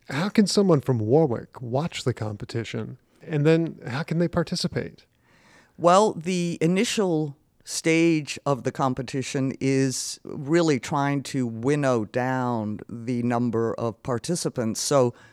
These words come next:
Speaker 2: the judges engage in a kind of initial round where we rank the videos. Following that initial period,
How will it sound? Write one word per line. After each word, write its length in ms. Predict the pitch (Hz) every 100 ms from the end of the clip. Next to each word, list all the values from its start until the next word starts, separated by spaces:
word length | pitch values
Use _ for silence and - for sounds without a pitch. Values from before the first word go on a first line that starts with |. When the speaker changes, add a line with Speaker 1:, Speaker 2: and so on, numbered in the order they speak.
| _ _ _ -
Speaker 2:
the 240 | 127 143
judges 480 | 131 156 156 170 156
engage 540 | 156 139 139 143 135
in 100 | 131
a 80 | 123
kind 300 | - 139 131
of 100 | 117
initial 480 | 123 135 143 160 127
round 460 | 120 120 120 123 117
where 240 | 120 123
we 180 | 120 117
rank 520 | 107 123 139 139 - _ _ _ _ _ _ 123
the 160 | 143
videos. 600 | 139 180 156 104 69 -
Following 680 | - 165 165 190 196 156 131
that 200 | 120 117
initial 460 | 123 123 120 127 113
period, 640 | - 120 113 117 117